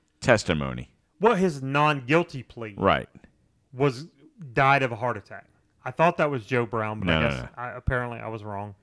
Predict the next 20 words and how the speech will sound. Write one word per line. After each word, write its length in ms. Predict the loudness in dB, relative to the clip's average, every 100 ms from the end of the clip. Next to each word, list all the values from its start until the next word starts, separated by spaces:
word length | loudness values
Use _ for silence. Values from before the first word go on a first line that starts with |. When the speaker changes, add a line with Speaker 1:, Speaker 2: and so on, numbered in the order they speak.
| _ _ _ _ _ _ _ _ _ _ _ _ _ _ _
Speaker 2:
Uh, 960 | -20 -20 -20 -20 -20 -20 -20 -20 -20 -20 -20
guys, 560 | -18 -18 -20 -20 -20 _ _
I 100 | _ _
feel 100 | -20
like 140 | -18
an 100 | -18
idiot 300 | -16 -14 -16 -18
now. 260 | -20 -20 _ _ _ -4
Speaker 1:
Well, 180 | -2 -2
because 400 | -6 -8 -8 -6
you 160 | -6
are. 220 | -6 -8 -12 -20 _
Speaker 2:
Well, 280 | -10 -10 -12 -12
right. 320 | -10 -10 -12 _ _ _ _ _ _ _ _ _ _ _ _ _ _ _ _ _ _ _ _ _ _ _ _ _ _ _ _ _ _ _ _ _ _ _ _ _ _ _ _ _ _ _ _ _
Speaker 1:
What 140 | 0
are 40 |
you 120 | 2 2
looking 240 | 0 -4
for? 220 | -10 -18 -20 _ _ _ _
Talking, 500 | -4 -4 -2 -6 -6